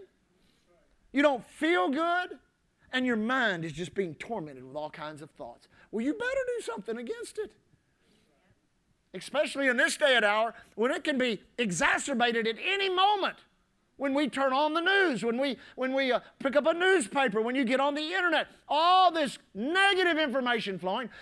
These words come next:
it's hard enough to deal with our past without dealing with the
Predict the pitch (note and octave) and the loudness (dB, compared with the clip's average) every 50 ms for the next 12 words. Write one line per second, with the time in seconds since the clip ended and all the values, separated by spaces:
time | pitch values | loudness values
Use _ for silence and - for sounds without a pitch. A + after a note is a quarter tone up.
0 | - - - - E4+ C#4 - F#3+ A#3 C#4 D4 D4 C#4+ C#4+ D4+ F4 F#4+ E4+ - - | -20 -10 -6 -4 -4 -4 -4 -4 0 2 2 4 4 4 4 4 4 2 2 -2
1 | - - - - D4+ C4 A#3 C#4 D4 D#4+ E4 D4+ - - - - D#4 D#4+ D#4+ F4 | -10 -8 -4 -2 -2 0 0 2 4 6 6 4 4 0 -2 0 2 4 4 4
2 | F4+ B3 C4 D#4+ F4+ G4 G4 F4 B3 F#4+ - - - - - - _ _ _ _ | 4 4 4 4 4 4 4 2 0 -2 -6 -10 -14 -16 -20 -20 _ _ _ _
3 | _ _ _ _ _ _ _ _ _ _ _ _ _ _ _ _ _ _ _ _ | _ _ _ _ _ _ _ _ _ _ _ _ _ _ _ _ _ _ _ _
4 | _ _ _ _ _ _ - - - - - - _ _ _ _ _ _ _ _ | _ _ _ _ _ _ -20 -20 -20 -20 -20 -20 _ _ _ _ _ _ _ _
5 | _ _ _ _ _ _ _ _ G#3+ _ _ _ _ _ F3+ _ _ _ _ _ | _ _ _ _ _ _ _ _ _ _ _ _ _ _ _ _ _ _ _ _
6 | _ D#4 D#4+ _ _ _ _ _ _ _ _ _ _ _ _ _ _ _ _ - | _ _ _ _ _ _ _ _ _ _ _ _ _ _ _ _ _ _ _ -2
7 | B3 D4+ D4 D4+ D4 C#4+ A#3 G3 D4 D4+ D4 C#4+ C4+ C4+ C4+ B3+ G#3 A#3+ G3 | 2 4 4 6 4 4 4 4 4 4 4 4 4 2 2 2 2 0 -2